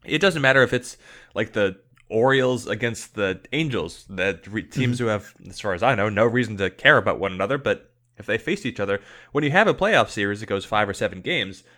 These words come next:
Speaker 1: then you're going to develop a grudge anyway, just because you're always, it's
Speaker 2: Yeah.
Speaker 1: like a roommate,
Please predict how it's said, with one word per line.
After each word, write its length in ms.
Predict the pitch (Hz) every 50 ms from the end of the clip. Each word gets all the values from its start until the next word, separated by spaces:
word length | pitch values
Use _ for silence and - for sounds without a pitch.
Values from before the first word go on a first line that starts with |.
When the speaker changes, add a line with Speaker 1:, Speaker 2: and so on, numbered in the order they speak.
| _ _ _
Speaker 1:
then 340 | - 113 101 98 98 95 - -
you're 200 | - 110 127 123
going 260 | - 123 135 180 185 143
to 80 | 123
develop 380 | 107 107 98 104 101 104 104 104
a 40 | 98
grudge 340 | 92 101 95 90 90 92 - -
anyway, 320 | 147 175 147 107 82 82
just 220 | 80 101 104 -
because 280 | - 104 - 110 101 -
you're 120 | 98 92
always, 260 | 98 110 113 101 - -
it's 160 | - 120 101
Speaker 2:
Yeah. 60 | 98
Speaker 1:
like 100 | 127 -
a 60 | 120 107
roommate, 540 | 95 98 143 185 165 113 90 76 - -